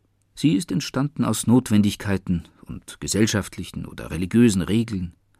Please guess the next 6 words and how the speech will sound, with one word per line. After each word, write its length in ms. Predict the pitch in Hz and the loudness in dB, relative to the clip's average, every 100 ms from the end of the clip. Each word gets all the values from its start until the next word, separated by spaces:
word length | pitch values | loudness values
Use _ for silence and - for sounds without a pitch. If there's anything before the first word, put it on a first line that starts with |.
| _ | _
aus 160 | 120 - | -2 -2
Traditionen, 800 | 117 117 - - 131 151 117 101 _ _ - | -2 -2 -2 -2 -2 0 -2 -2 _ _ -12
Neuerungen 680 | - 101 120 156 175 147 - - | -2 0 0 0 0 0 -2 0
und 280 | 175 160 - - | 0 0 -6 0
Einflüssen 640 | 127 131 - 113 - 92 | 2 2 -2 -2 -2 -4
von 160 | 80 | -6